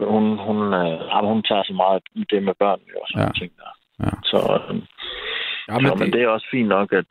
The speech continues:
Speaker 1: at det fungerer sådan,
Speaker 2: Mm.
Speaker 1: ikke? Men altså, indimellem så hjælper hun også mig, så er hun så også rundt, ikke, om dagen.
Speaker 2: Ja.
Speaker 1: Så kan hun, så hjælper hun lidt til. Og så,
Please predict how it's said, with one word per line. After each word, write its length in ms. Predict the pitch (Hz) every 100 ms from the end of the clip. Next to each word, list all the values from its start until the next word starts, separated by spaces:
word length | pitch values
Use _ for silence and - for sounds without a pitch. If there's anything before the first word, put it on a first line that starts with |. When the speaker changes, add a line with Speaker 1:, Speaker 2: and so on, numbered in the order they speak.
| 92
Speaker 1:
at 80 | - -
det 180 | 92 87
fungerer 460 | 95 90 101 87
sådan, 260 | - 95 85
Speaker 2:
Mm. 60 | 87
Speaker 1:
ikke? 120 | 85 82 -
Men 200 | 107 90
altså, 180 | 87 113
indimellem 380 | 110 107 98
så 160 | 95 104 - _
hjælper 280 | 147 123 120
hun 160 | 101 98
også 180 | 101 -
mig, 220 | 95 95
så 80 | 110
er 120 | 98
hun 80 | 95
så 60 | 101
også 240 | 92 87 -
rundt, 200 | 87 -
ikke, 120 | 117 117
om 120 | - 92
dagen. 160 | 98 95
Speaker 2:
Ja. 80 | 87 - - - - - - - - -
Speaker 1:
Så 160 | - 98 -
kan 100 | 98
hun, 200 | 90 87
så 100 | 101
hjælper 280 | 92 90 90
hun 180 | 90 90
lidt 140 | 90 -
til. 140 | 92 87 - _
Og 80 | -
så, 200 | -